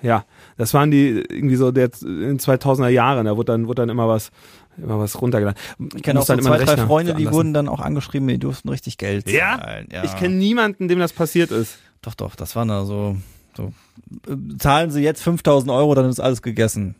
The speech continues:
Speaker 1: War das rechte-, rechtens, das so?
Speaker 2: Ja,
Speaker 1: Haben die
Speaker 2: das
Speaker 1: das
Speaker 2: ist ja,
Speaker 1: gezahlt?
Speaker 2: das ist ja so wie heute, dass du da diese Abmahne hast.
Speaker 1: Aha.
Speaker 2: Ähm, ja, also die sind dem schon nachgegangen. Also
Speaker 1: Haben die das bezahlt, deine Kumpels?
Speaker 2: Ja.
Speaker 1: Oh Mann, ey.
Speaker 2: Ich bin froh, dass ich damals nicht dabei war. Aber wo du gerade bei, bei Filmen warst und Festplatten,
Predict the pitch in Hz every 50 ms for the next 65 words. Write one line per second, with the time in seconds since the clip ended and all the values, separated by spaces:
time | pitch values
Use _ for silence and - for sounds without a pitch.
0 | _ _ _ _ _ _ _ _ _ _ _ _ _ _ _ _ _ _ _ _
1 | _ - - - - _ - 127 127 143 131 - - 120 - - - 170 185 180
2 | - - 135 147 151 - - 196 196 - - - 160 - - - - - - -
3 | - 156 156 - - - 139 170 185 160 139 - 104 120 135 143 156 220 262 -
4 | - - - - 101 95 110 107 95 101 95 92 90 98 101 113 113 95 95 92
5 | - - - 92 87 92 90 - - - 107 _ - 113 104 107 110 113 107 113
6 | 127 143 - - _ - _ _ - 107 98 98 110 131 - - _ - - 101
7 | 101 95 95 92 92 90 90 - - - - 85 92 98 110 104 92 90 82 -
8 | 87 87 90 85 90 87 87 92 101 101 - 101 101 98 - - 101 101 117 127
9 | - 95 90 98 - 90 101 101 98 104 95 92 95 107 _ _ - - 233 302
10 | 330 247 - 220 180 - 233 254 240 - 143 131 117 - 135 127 127 156 175 -
11 | - _ _ _ _ _ _ - - - 80 - 123 123 127 123 127 131 143 147
12 | 143 117 104 87 - 98 107 104 101 - - - - _ - - 160 147 - 156
13 | 165 151 139 - 127 - 123 117 117 110 - 120 110 - 104 98 - 90 90 98
14 | 101 113 123 127 147 151 135 - 135 139 135 127 117 117 113 - - 117 107 101
15 | - 110 104 95 - 131 135 143 143 139 135 135 127 - - 104 - - 135 -
16 | - - 139 127 - 117 110 104 101